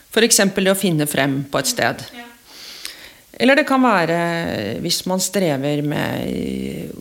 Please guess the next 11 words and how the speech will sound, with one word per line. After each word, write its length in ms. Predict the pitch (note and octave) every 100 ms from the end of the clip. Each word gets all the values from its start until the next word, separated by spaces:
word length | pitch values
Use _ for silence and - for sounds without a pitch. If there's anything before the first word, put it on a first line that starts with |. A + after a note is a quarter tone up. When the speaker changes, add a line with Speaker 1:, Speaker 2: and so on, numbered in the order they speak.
| - -
Speaker 1:
å 120 | G3
lese 640 | G#3 A3+ F3+ B2+ - -
for 100 | D#3+
eksempel 560 | F3 F3 D3 D3 - E3
på, 220 | D#3+ E3+ D#3 D3+ C#3+ D3 -
på 100 | F3+
nettet, 460 | D#3+ D3 - - F#3+
kolonner 800 | - G#3 G#3+ G3 D3+ D3+ D3 D#3
og 140 | F#3+
rader. 560 | G#3 G3+ D3 C3 E3 G3 - - - - B3 A3+ -
Hvis 140 | G3